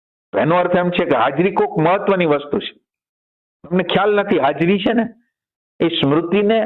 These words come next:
જ્યાં પડી છે ત્યાંથી બહાર કાઢવાની આખી પ્રક્રિયા આ એટેન્શન કરે છે. તમને હું જોઉં ને મારી અંદર સ્મૃતિ આવે કે આ ડોક્ટર છે, તો આવ્યું ક્યાંથી? સ્મૃતિ પોતે તો બોલવાની નથી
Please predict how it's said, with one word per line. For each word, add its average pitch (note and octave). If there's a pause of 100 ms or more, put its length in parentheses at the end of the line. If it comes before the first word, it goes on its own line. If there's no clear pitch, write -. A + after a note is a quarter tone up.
(500)
જ્યાં B2+
પડી F#3
છે G#3
ત્યાંથી F3
બહાર C#3
કાઢવાની E3+
આખી D3+
પ્રક્રિયા F3+ (400)
આ E3
એટેન્શન F#3+
કરે D#3
છે. - (400)
તમને F3
હું F#3
જોઉં G3
ને F#3 (100)
મારી F3
અંદર F3+
સ્મૃતિ F#3
આવે F3
કે E3+
આ D#3+
ડોક્ટર F3
છે, E3+ (260)
તો -
આવ્યું D3+
ક્યાંથી? G#3 (260)
સ્મૃતિ E3
પોતે E3
તો G3
બોલવાની A3
નથી A3+